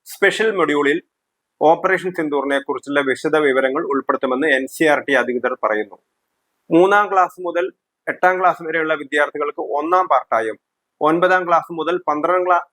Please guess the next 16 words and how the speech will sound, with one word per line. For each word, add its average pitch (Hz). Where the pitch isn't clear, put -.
പന്ത്രണ്ടാം 165
ക്ലാസ് 160
വരെയുള്ള 147
വിദ്യാർത്ഥികൾക്ക് 143
രണ്ടാം 156
പാർട്ടായിട്ടാണ് 131
ഈ 175
സ്പെഷ്യൽ 160
മൊഡ്യൂളിൽ 131
എൻ 139
സി 139
ആർ 151
ടി -
സിലബസ് 147
ഈ 131
വക 120